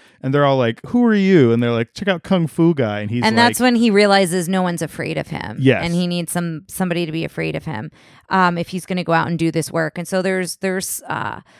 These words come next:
Speaker 2: some moments with him and young Alfred, like, kind of working through it. And then
Speaker 1: How'd you
Speaker 2: Al-
Speaker 1: like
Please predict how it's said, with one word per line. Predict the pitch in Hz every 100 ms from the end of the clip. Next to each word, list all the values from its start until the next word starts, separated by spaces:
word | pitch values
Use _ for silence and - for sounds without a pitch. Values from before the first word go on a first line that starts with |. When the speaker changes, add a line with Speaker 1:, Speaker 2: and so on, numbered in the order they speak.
| _
Speaker 2:
some | - 285
moments | 302 277 233
with |
him | 226 220 190
and | 185
young | 175 170 170
Alfred, | 208 208 202 208 190 180 175 -
like, | 180 170
kind | 202 190
of | 165
working | 180 - 185
through | 175 180 175
it. | 175
And | 147
then | 170
Speaker 1:
How'd | 202
you | 185
Speaker 2:
Al- | 208
Speaker 1:
like | 190